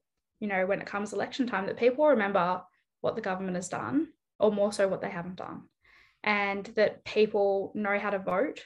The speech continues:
they know why their vote matters, and they use it accordingly. Um, you know, I used to work in health politics and policy, and voting is extremely important to me, and it,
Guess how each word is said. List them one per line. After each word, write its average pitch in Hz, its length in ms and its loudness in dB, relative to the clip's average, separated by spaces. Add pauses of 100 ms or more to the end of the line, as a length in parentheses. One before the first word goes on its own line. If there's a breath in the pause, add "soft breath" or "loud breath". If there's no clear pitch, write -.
(140)
they 202 140 2
know 196 180 0
why 190 240 0
their 196 160 -2
vote 190 300 -6
matters, 233 640 -4 (520 soft breath)
and 214 140 2
they 196 160 4
use 190 160 -4
it 190 80 -6
accordingly. - 680 -8 (920)
Um, 170 420 -8 (280)
you 220 80 0
know, 220 60 4
I 202 160 6
used 214 220 2
to 233 60 -4
work 202 280 0
in 208 100 -4
health 196 260 -8
politics 202 640 -4
and 202 100 -12
policy, 202 480 -2
and 190 200 -6 (500 soft breath)
voting 226 380 8
is 214 80 2
extremely 196 420 0
important 190 360 -6
to - 60 -10
me, 196 80 -2
and 190 140 0
it, 180 100 -6